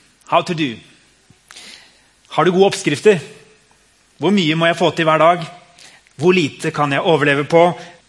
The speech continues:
Og jeg har ingen mirakeloppskrift. Og i hvert fall så har jeg ikke så mye nytt å komme med.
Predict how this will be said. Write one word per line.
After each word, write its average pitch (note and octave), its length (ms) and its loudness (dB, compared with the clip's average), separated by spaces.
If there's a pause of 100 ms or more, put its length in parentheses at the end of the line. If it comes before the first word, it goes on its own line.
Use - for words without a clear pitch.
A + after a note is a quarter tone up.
(880)
Og C#3 100 0
jeg C#3+ 80 4
har D#3 240 0
ingen C#3 320 -6
mirakeloppskrift. B2+ 1000 -6 (920)
Og C#3+ 60 -4
i D3+ 40 2
hvert D3 140 2
fall E3 120 0
så C#3+ 120 -4
har D3 80 0
jeg D#3 160 -12
ikke - 180 -12
så G#3+ 80 -4
mye E3+ 160 -2
nytt D3 400 -6
å F3 80 -8
komme C#3+ 180 -2
med. G#3+ 160 0